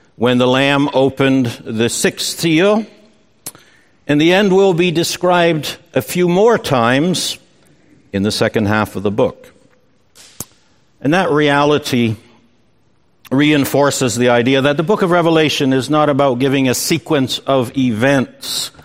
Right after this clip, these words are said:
For the most part, there is the idea of moving through time, certainly, in the sense that it does show that history is heading toward an end.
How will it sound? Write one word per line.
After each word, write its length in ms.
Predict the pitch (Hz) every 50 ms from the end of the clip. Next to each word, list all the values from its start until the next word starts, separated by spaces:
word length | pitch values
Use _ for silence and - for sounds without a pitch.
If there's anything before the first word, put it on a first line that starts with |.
| - - - - _
For 140 | - 139
the 100 | 135 147
most 400 | 156 156 170 175 165 - - -
part, 280 | - - 117 101 101 104
there 120 | 123 131
is 160 | 139 151 131 107
the 120 | 139 143
idea 340 | 139 131 120 131 147 147 131
of 80 | 110
moving 320 | 113 135 147 127 131 127 117
through 240 | - - 135 123 110
time, 720 | - - - - 113 117 120 120 127 127 127 139 156 - - - - - _ _
certainly, 720 | - - - - 135 117 - 131 123 123 123 123 127 135 135 - - - - - - _
in 80 | - 131
the 80 | 135 127
sense 340 | - - 147 151 143 -
that 180 | - 143 135 135
it 160 | 139 131 120
does 220 | 113 135 139 139 -
show 340 | - - 139 135 135 135
that 240 | 127 117 117 117 110
history 600 | 104 113 139 139 - - - 123 127 131 123 120 - - - _ -
is 180 | 113 113 -
heading 340 | - 131 131 123 123 120 117
toward 520 | - - 117 113 120 131 131 131 127 123
an 200 | 127 127 113 117
end. 600 | - - 135 131 143 151 175 180 185 185 143 -